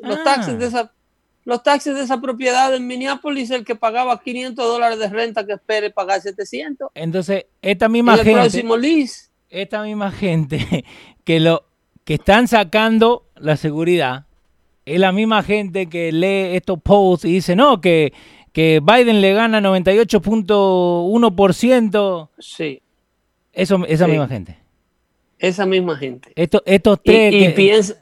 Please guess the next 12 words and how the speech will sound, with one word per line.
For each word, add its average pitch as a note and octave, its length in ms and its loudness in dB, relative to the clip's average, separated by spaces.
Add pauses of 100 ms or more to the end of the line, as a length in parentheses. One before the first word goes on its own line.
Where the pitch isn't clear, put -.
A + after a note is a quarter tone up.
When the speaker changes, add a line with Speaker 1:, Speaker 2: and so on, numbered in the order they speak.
Speaker 1:
y F3+ 100 2
Speaker 2:
Ajá. D3+ 100 0
Speaker 1:
piensan G3 360 0
votar G#3+ 420 0
por B3 180 -4
Biden, F3 460 -4
algunos D3 400 -12
de C#3+ 100 -6
ellos. C3+ 260 -10 (100)
Speaker 2:
Estos F#3+ 360 2
tres, D3+ 360 0 (260)
que, C3+ 840 -6